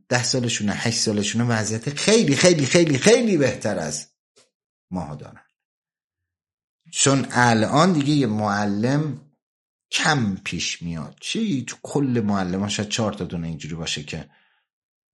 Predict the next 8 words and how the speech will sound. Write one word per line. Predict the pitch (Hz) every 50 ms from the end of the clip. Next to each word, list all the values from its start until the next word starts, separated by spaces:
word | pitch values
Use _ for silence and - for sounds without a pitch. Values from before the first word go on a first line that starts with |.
| _ _ _ _ _ _ _ _ _ _ _ _ _ _ _ _ _ _ _ _ _ _ _ _ _ _ _ _ _ _ _ _ -
بچه | 101 101 101 110 110
رو | 120 120 -
کتک | - 98 - 120 143 147 147
بزنه، | - 139 127 123 117 117 113 107
بهش | 95 - 98 104 - -
حمله | - 107 101 95 95 107
کنه. | 113 - -
الان | 110 113 120 123 120 127 147 170 180 175